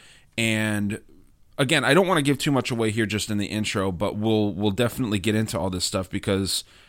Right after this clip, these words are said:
there's some, um, there's some irony within that. That's kind of, uh, just, I mean, it's, it's strange to think, based off of Hitler's philosophies and what we're told about the way that the guy thought, it is strange to really see,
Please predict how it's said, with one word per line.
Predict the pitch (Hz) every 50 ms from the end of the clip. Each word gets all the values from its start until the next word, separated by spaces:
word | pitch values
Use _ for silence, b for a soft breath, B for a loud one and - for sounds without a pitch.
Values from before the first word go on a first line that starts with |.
| b b b b b b b
there's | - 131 175 208 226
some, | - - 254 233 214 180 160
um, | 143 127 117 107 98 95 95 -
there's | - 120 143 156
some | - 240 214
irony | - 156 165 165 165 160 127 101 87 80 -
within | 95 101 95 - 107 95 95
that. | 90 82 78 69 62
That's | 104 107 - -
kind | - - - - 127 151 165 170 160
of, | 143 117 110 101 117
uh, | 110 104 101 98 95 92 90 69 - 98
just, | 120 - 127 - - - -
I | 127 123 -
mean, | 127 127 123
it's, | 120 117 - -
it's | - 117 -
strange | - - - - - 156 156 160 160 147 - -
to | - 113
think, | - - 151 151 143 117 104 92 - - b b b b b b b b b b b b b b b _ _ _ - - _ _ - _ _ - - 92
based | - 123 139 151 - -
off | 160 143 143 135
of | 131 -
Hitler's | 143 139 95 120 110 -
philosophies | - 117 110 110 110 104 110 98 120 117 101
and | 113 107
what | 110 98
we're | 101
told | 98 - - 135 131 127 113
about | 98 104 95 90
the | 101
way | 101 104 101
that | 98 95 87
the | 98
guy | 85 90 87 90
thought, | - - 123 110 92 80 67 - _ b b b b b b b b b b b b b b b _ _ _ -
it | 120 120 120
is | 95 123 127 131 120
strange | - - - - - 127 123 190 175 147 131 117 110 - -
to | - 120
really | 117 120 117 117 117
see, | 107 - - - 131 127 123 120 117 113 110 113 -